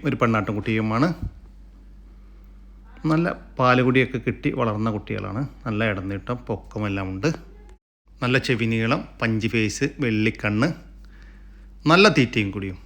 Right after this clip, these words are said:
ഉണ്ട്. ഈ ആടുകളുടെ ഉദ്ദേശിക്കുന്ന വില രണ്ടും കൂടി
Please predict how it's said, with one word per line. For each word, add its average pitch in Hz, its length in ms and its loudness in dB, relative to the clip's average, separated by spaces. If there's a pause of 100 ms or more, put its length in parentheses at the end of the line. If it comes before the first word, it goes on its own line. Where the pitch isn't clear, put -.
(160)
ഉണ്ട്. 113 160 2 (4000)
ഈ 135 120 8
ആടുകളുടെ 117 420 6 (100)
ഉദ്ദേശിക്കുന്ന 117 420 2
വില 123 120 6 (160)
രണ്ടും 120 300 4
കൂടി 120 160 2